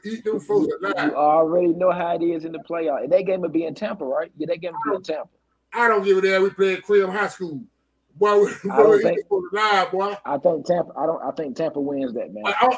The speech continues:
Speaker 1: the
Speaker 2: Yeah.
Speaker 1: only team, the only team I say is the forty-niners, and I'm looking for them too. But the forty-niners, that's it.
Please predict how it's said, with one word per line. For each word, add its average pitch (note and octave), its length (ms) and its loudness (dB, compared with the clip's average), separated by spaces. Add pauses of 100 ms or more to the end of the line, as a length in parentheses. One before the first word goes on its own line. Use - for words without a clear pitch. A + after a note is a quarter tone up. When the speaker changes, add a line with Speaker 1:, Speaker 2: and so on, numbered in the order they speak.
(120)
Speaker 1:
the - 60 -10
Speaker 2:
Yeah. A3+ 100 2
Speaker 1:
only C#4 200 4
team, C4+ 260 -4 (100)
the G3 100 -2
only C4+ 220 8
team B3+ 260 -2
I B3 120 2
say A#3+ 340 2 (320)
is F#3+ 140 2
the F#3+ 60 4
forty-niners, A3 760 4 (220)
and G3 120 0
I'm A3+ 160 4
looking A#3 200 -2
for A3+ 60 0
them A3+ 180 4
too. G3 260 -6 (420)
But F3 200 -4
the E3+ 80 -10
forty-niners, A3 600 2
that's - 40 -14
it. F3+ 160 -10